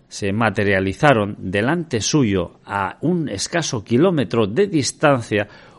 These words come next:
unas luces que venían rectas hacia el avión. Gracias a un brusco picado que, desde luego, atemorizó a todo el pasaje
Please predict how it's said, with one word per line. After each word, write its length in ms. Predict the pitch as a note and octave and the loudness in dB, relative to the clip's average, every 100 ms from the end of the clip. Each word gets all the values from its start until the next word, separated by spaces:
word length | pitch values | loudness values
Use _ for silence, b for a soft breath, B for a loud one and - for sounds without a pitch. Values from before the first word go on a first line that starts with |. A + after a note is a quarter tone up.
| B | B
unas 380 | D#3 F3 B2 G#2+ | -2 0 0 2
luces 420 | C3+ B2+ C3+ - | 2 2 -2 -2
que 160 | - A2 | -2 0
venían 600 | A2 A2+ D#3 D3+ D3 C#3+ _ - | 2 0 0 -2 -4 -10 _ -10
rectas 880 | G2+ A2 D3 D3 - D3 C#3 - - | -4 -2 -2 -4 -10 -8 -8 -14 -8
hacia 560 | G2+ G2+ - G#2 F2+ - | -6 -6 -4 -4 -4 -6
el 140 | F2+ | -10
avión. 360 | E2+ F2+ E2 C2+ _ _ B B B B B B | -8 -8 -10 -14 _ _ B B B B B B
Gracias 340 | D#3+ G3 A3+ E3 | 2 4 4 6
a 60 | |
un 220 | D#3+ D3 | 4 4
brusco 460 | C3 G#3 - - B2+ | 4 4 2 -2 0
picado 580 | A#2+ - D3 A2+ G#2 - | 0 2 4 4 0 -6
que, 280 | - G#2+ G#2 | 0 2 4
desde 260 | F#2+ F#2 F#2+ | 0 -2 0
luego, 340 | C#3 B2 F#2+ | 2 0 -2
atemorizó 760 | G2 G2 F2+ F#2 F#2 C#3+ C3 F#2+ | -4 -4 -4 -4 -4 -2 0 0
a 240 | E2+ - | -4 -2
todo 160 | C3+ C#3 | 0 0
el 100 | G#2+ | -2
pasaje 640 | G2 - C#3 - F#2 | -2 0 0 0 -8